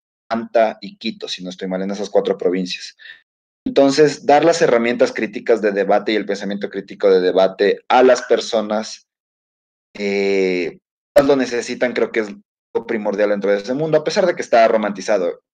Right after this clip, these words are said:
Y si es que ustedes quieren hacerlo por el hecho de la romantización, pues háganlo, está muy bien de cualquier manera. No es que tienen que cambiar el mundo ni nada, pero si es que lo hacen de manera romantizada, pues entiendan que es más allá, no es que van a lograr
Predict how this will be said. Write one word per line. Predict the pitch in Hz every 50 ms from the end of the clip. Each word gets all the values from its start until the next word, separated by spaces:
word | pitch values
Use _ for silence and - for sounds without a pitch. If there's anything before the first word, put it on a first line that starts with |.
| _ -
Y | 127
si | 123 139
es | 131 -
que | 139
ustedes | - 165 156 156
quieren | - 151 143 139 117
hacerlo | 107 - - 120 120 123 -
por | 110 101
el | 101
hecho | 107 104 104 123
de | 110
la | 107
romantización, | 101 98 95 98 95 92 98 95 92 95 117 113 104
pues | 101 92 95
háganlo, | 110 104 98 90 92
está | 90 - - 104
muy | 101 98 95
bien | 92 98 98
de | 95 92
cualquier | - 95 - - 101 101
manera. | 110 123 143 156 156 151
No | 151 - _ _ - - - - _ _ _ _ _ _ -
es |
que | - -
tienen | - 107 107 101
que | 104 98
cambiar | - 101 101 101 101
el | 98
mundo | 98 98 98 98 98 95
ni | 98 98
nada, | 104 113 117 117 117 117 - -
pero | - 160 185 185 185 180 - - -
si | - - -
es | -
que | - 123
lo | 117
hacen | 117 143 131
de | 120 107
manera | 104 104 107 113 113
romantizada, | 117 113 107 104 101 101 95 - - 107 107 107 104 104
pues | - 85 73 - - - _ _ _ _ _ _ _ _ _ _ -
entiendan | 104 104 104 104 104
que | 101 90 80 - - - _ _
es | 117 117 117 110 - - - - - _ _ -
más | 117 123 127 123 - 139
allá, | 120 110 113 110 113
no | 120 127 131
es | 131 131 131
que | - 135 113
van | 117 117 117
a | 113
lograr | 110 107 101 104 107 107 104 101 -